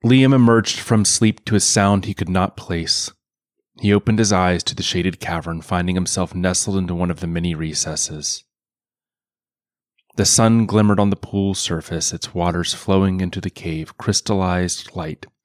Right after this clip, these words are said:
cascading reflection down the stone walls.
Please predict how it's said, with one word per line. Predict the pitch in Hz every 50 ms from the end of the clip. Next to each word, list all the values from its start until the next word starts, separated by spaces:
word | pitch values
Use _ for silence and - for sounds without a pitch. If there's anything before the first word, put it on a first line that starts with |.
| _ _ _ _
cascading | - - 92 90 - - - 92 85 87 87
reflection | 90 82 - - 104 95 - - - - - 80 78 - -
down | - 82 82 82 82 80
the | - 87
stone | - - - - 82 80 80 80 80 78 76
walls. | 80 80 78 76 76 76 76 - - -